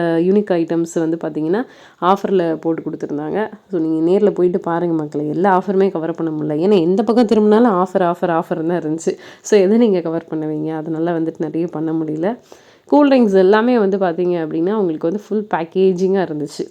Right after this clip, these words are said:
எல்லாமே வந்து பார்த்தீங்கன்னா, எக்ஸ்பைரி எல்லாமே அவங்களே வந்துட்டு பில் போடும்போது அவங்களே ஒருக்கா செக் பண்ணி வேற கொடுக்குறாங்க. So, அதான் அங்க இருக்கக்கூடிய ஒரு ஹைலைட்டான விஷயம் அப்படின்னு சொல்லலாம். And ஃப்ளோர் கிளீனிங் ஐட்டம்ஸ்லாம், ஆர்கானிக் ஃப்ளோர் கிளீனிங்லேருந்து நம்ம நார்மலா யூஸ் பண்ணக்கூடிய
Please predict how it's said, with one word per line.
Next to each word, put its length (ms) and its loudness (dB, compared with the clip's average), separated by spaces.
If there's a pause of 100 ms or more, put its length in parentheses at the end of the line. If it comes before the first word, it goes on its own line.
(380)
எல்லாமே 280 2 (120)
வந்து 320 2 (320)
பார்த்தீங்கன்னா, 480 2
எக்ஸ்பைரி 420 0 (120)
எல்லாமே 420 4
அவங்களே 340 4 (120)
வந்துட்டு 320 0
பில் 200 2
போடும்போது 460 4
அவங்களே 360 4
ஒருக்கா 260 2
செக் 200 -6
பண்ணி 200 0
வேற 100 2 (100)
கொடுக்குறாங்க. 400 -4 (540)
So, 120 -4
அதான் 220 4
அங்க 160 4
இருக்கக்கூடிய 500 0
ஒரு 140 0
ஹைலைட்டான 500 -2
விஷயம் 300 -4
அப்படின்னு 300 -4
சொல்லலாம். 240 -4
And 120 0
ஃப்ளோர் 320 0
கிளீனிங் 340 -2
ஐட்டம்ஸ்லாம், 520 -2
ஆர்கானிக் 440 0
ஃப்ளோர் 240 -4
கிளீனிங்லேருந்து 680 -2 (400)
நம்ம 220 4
நார்மலா 340 2 (120)
யூஸ் 200 0
பண்ணக்கூடிய 420 2